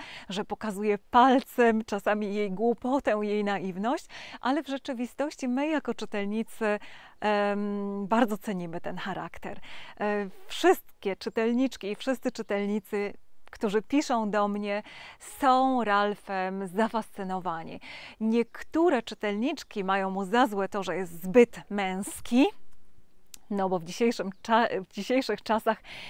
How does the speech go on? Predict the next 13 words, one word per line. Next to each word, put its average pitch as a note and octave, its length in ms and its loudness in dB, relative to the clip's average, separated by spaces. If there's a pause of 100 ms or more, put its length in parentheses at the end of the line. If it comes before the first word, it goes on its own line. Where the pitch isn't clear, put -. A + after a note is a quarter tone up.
(140)
jest A3 320 2
mało G#3 420 6
takich - 340 -14
mężczyzn, E3+ 520 -2
ale E4 220 2
są, F#3 440 -6
są, F#3 420 -4
jest G#3 260 -2
ich, G#3+ 320 -8
e, G3 340 -4
mniej C4+ 560 4
niż A#3+ 380 -2
innych, C#4 460 2